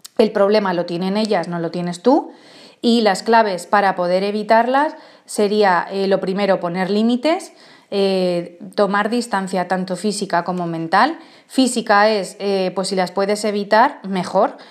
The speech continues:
Es decir, si es una mamá del cole, pues en la fila, en vez de ponerte al lado de ella, pues te pones en el otro lado o intentas no ir a tomar café con ella o no coincidir en ningún cumpleaños o sentarte en otra mesa de papás o irte a hacer una compra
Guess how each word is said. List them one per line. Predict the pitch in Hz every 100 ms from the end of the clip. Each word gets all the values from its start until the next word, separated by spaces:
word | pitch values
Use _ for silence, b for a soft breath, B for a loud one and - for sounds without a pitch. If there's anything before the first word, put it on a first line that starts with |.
| B
Es | 202 196
decir, | 196 196 165
si | 190
es | 185
una | 190 180
mamá | 180 180 180
del | 180
cole, | 190 202 277 330 -
pues | 190 175
en | 185 175
la | 170 165
fila, | 196 202 247 233
en | 196
vez | 190
de | 185
ponerte | 180 180 175 185
al | 180
lado | 175 180
de | 180
ella, | 185 220 269 B B
pues | - -
te | 196
pones | 185 180 175
en | 170 170
el | 170
otro | 170 180
lado | 196 220 240 247 247 B B
o | 202 196
intentas | 180 180 180 185
no | 185
ir | 180 175
a |
tomar | 180 175 170
café | 175 175 180
con | 185 214
ella | 240 247 247 254 254 B B
o | 196 196 190 185 185 180
no | 190
coincidir | 190 196 185 202 190 196 185
en | 185 185
ningún | 185 180 185
cumpleaños | 190 185 185 185 190 190 175 -
o | 208 190
sentarte | 185 180 185 180
en | 185
otra | 180
mesa | 175 180 185
de | 175
papás | 175 170 220 233 240 254 B B B
o | 202 196
irte | 196 - 165
a |
hacer | - 165
una | 156
compra | 220 269 269 240 247